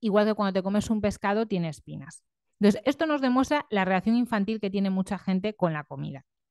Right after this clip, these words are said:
Es cierto que, por ejemplo, en dietas hidratos, bajas en hidratos de carbono se pueden consumir frutos rojos, la papaya,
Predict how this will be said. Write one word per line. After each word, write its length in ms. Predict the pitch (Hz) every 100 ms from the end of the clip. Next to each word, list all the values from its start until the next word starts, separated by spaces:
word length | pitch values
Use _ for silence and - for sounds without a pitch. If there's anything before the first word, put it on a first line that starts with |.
| _ _ _ _ _ - - - _ -
Es 260 | 226 -
cierto 360 | 262 262 233 220
que, 80 | 180
por 140 | 175
ejemplo, 300 | 175 220 185
en 80 | 165
dietas 320 | 165 175 -
hidratos, 380 | 180 170 170 185
bajas 300 | 190 185 180
en 80 | 180
hidratos 300 | 175 175 165
de 80 |
carbono 480 | 170 180 220 220 226 _
se 200 | - 180
pueden 240 | 170 180 170
consumir 600 | 170 - 175 175 170 170
frutos 360 | - 170 165 170
rojos, 480 | 220 233 208 202 - _ _ _ _ - - -
la 160 | 151
papaya, 920 | 160 156 196 185 175 180 185 185 185